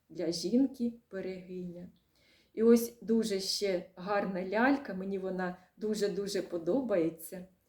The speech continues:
Називаються ці ляльки нерозлучники. Чому вони так називаються? Тому що вони, бачите, вони разом. Ось. Чоловік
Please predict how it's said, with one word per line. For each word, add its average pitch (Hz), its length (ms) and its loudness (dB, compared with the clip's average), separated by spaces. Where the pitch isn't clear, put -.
Називаються 214 880 2
ці 240 280 0
ляльки 226 580 2
нерозлучники. 202 1200 -4
Чому 233 400 6
вони 220 260 4
так 220 300 0
називаються? 190 920 -6
Тому 254 260 6
що 262 200 4
вони, 233 560 8
бачите, - 600 -2
вони 262 300 6
разом. 185 640 0
Ось. 208 380 -4
Чоловік 233 680 4